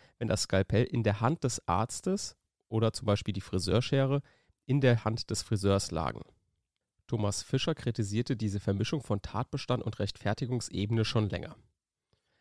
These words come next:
Auch der B G H entschied jetzt mit seinem Beschluss vom neunzehnten zwölften zweitausenddreiundzwanzig, dass auch bei lege artis ausgeführten ärztlichen Eingriffen der Tatbestand des Paragraph zweihundertvierundzwanzig S T G B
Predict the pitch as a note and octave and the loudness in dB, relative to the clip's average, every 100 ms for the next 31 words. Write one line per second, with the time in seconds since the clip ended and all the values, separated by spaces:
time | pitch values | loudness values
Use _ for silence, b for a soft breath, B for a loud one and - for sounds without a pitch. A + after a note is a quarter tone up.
0 | _ - C3 E3+ D#3 C3+ A#2 B2+ - A2+ | _ -2 2 2 4 2 2 2 0 -4
1 | - E3+ - G#2+ G#2+ - - - F#2+ G2+ | -4 -6 -2 0 0 -4 -8 -6 -2 -2
2 | - - C3 - G2+ G#2 - G#2+ F2+ - | -2 -2 -4 -2 -2 0 0 -4 -4 -6
3 | F2+ A2 - - - G2+ G#2 G2 G2 - | -2 -2 -2 -8 -4 -2 0 0 -2 -2
4 | F2+ - - - F3 F3+ b b b _ | -2 -2 -6 -4 -2 -4 b b b _
5 | _ - G#2 - A#2+ - A2+ G#2 G2+ B2+ | _ -10 -8 -2 -2 2 2 4 2 0
6 | D3+ - G#2+ - E3 - - A#2+ - A#2 | -2 0 -2 -2 -4 -4 -2 0 -2 -6
7 | - A#2 G#2 - A#2 - - C3 - - | -4 -4 -4 0 -2 -2 -8 -10 -6 -6
8 | - - D#3 E3+ C#3 G2+ - - - - | -6 -4 -4 -2 -2 -2 -4 -6 -6 -6
9 | - B2 B2+ - F#2 F#2 F#2 - - F2+ | -6 -4 -4 -6 -4 -4 -4 -6 -4 -2
10 | G#2 G2 - C3 C#3+ - C3 C3 - - | 0 -2 -4 -2 -2 0 -2 -2 -6 -8
11 | - F2+ - G2 | -6 -4 -2 0